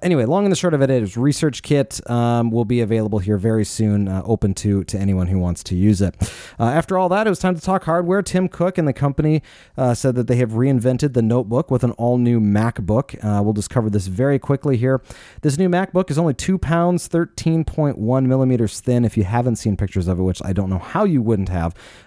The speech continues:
the thing is incredibly thin. All the antennas are in-, integrated right into the enclosure. It's got a new back, uh, new keyboard design, new backlit lighting. Uh, it's twelve inches, uh, on the display. It's Retina, of course. It's got,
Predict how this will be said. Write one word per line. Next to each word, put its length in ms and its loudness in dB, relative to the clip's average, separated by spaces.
the 120 0
thing 160 2
is 100 -2
incredibly 600 0
thin. 360 0
All 180 0
the 120 0
antennas 440 2
are 240 4
in-, 260 -2
integrated 400 2
right 180 2
into 180 0
the 100 2
enclosure. 640 0
It's 120 -4
got 140 2
a 60 2
new 220 4
back, 420 -2
uh, 460 0
new 120 2
keyboard 440 0
design, 500 2
new 140 4
backlit 760 -2
lighting. 520 0
Uh, 80 -2
it's 140 -2
twelve 300 0
inches, 520 0
uh, 60 -2
on 280 2
the 60 4
display. 400 0
It's 140 -2
Retina, 320 2
of 200 -2
course. 460 2
It's 240 -4
got, 300 2